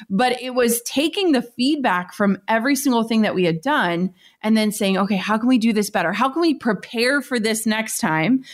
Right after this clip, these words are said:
so that we're not scrambling at midnight the night before? What does it look like to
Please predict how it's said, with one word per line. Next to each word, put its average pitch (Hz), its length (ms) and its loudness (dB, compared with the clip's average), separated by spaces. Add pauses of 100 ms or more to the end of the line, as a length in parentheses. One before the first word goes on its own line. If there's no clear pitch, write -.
(100)
so - 140 -4
that 214 160 0
we're 220 100 -2
not 220 240 -2
scrambling 214 1000 0
at 190 240 -4
midnight 202 520 2
the 196 80 0
night 180 240 -2
before? 185 520 0 (340)
What 247 240 0
does 294 180 -2
it 269 180 0
look 220 500 0
like 180 420 -2
to 208 560 0